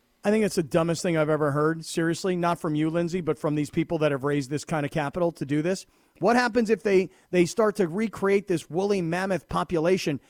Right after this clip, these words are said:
And then what if the woolly mammoths come and they eat us all, and now there's no more humanity because humanity created all these woolly mammoths? That is so dumb. Why are they doing that?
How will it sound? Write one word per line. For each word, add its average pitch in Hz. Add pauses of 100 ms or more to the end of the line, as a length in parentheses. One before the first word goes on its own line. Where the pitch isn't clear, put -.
(160)
And 170
then 196
what 220
if 220
the 196
woolly 214
mammoths 185
come 208
and 190
they 165
eat 214
us 165
all, 143 (220)
and 165
now 190
there's 196
no 226
more 226
humanity 185 (140)
because 196
humanity 202
created 196
all 190
these 190 (120)
woolly 202
mammoths? 190
That 233
is 185
so 262
dumb. 175 (360)
Why 247
are 339
they 294
doing 170
that? 123